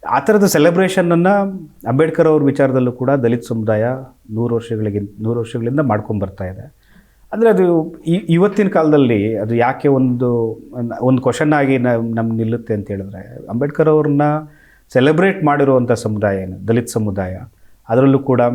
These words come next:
ಅನ್‌ಎಜುಕೇಟೆಡ್ಸು ಮತ್ತು ಕಾಮನ್ ಮಾಸ್ ಅಂತ ನಾವೇನು ಕರಿತೀವಿ, ಅವರು ಈ ಅಕಾಡೆಮಿಷಿಯಾ ಆಗಿರ್ಬೋದು ಅಥವಾ ಪೊಲಿಟಿಷಿಯನ್ಸ್ ಆಗಿರ್ಬೋದು ಅಥವಾ ಬೇರೆ ಬೇರೆ,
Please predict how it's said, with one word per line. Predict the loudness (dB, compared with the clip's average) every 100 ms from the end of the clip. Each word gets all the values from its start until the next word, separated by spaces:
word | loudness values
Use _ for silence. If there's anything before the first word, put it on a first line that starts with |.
| -4 -12 _
ಅನ್‌ಎಜುಕೇಟೆಡ್ಸು | 0 0 0 -2 -4 -4 -6 -6 -12 -14 -14 _ -12
ಮತ್ತು | -12 -4 -4 -4 -14 -4
ಕಾಮನ್ | 0 2 0 -2 -8 -4
ಮಾಸ್ | 0 0 -2
ಅಂತ | -8
ನಾವೇನು | -6 -6 -6 -8
ಕರಿತೀವಿ, | -8 -10 -10 -16 -16 -20 _ -20 _ _ -4
ಅವರು | 0 4 4 4
ಈ | 4 4 4 2 0 0
ಅಕಾಡೆಮಿಷಿಯಾ | -4 -4 -2 2 0 0 0 2 2
ಆಗಿರ್ಬೋದು | 2 0 -2 -2 -4 -4 -4 -4 -8 -20 _ _ _
ಅಥವಾ | -12 -4 0 2 2 2 2 0 -4 -8
ಪೊಲಿಟಿಷಿಯನ್ಸ್ | -2 0 2 0 0 -2 0
ಆಗಿರ್ಬೋದು | 0 0 -4 -6 -8 -8 -10
ಅಥವಾ | -8 -4
ಬೇರೆ | -2 0 0
ಬೇರೆ, | 2 2 2 2